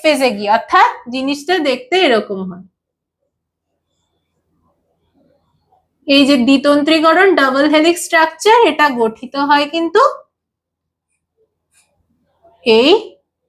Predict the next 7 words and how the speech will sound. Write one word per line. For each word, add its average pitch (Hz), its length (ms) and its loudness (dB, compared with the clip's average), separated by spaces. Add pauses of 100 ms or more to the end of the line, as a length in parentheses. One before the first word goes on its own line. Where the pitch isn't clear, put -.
(2000)
এস 285 300 0
ফেজে। 165 320 -8 (960)
এরপরে 339 440 4
কি? 415 140 2 (140)
হিস্টোন 415 420 -2
প্রোটিন 370 380 -2 (120)
সংশ্লেষিত 269 580 -4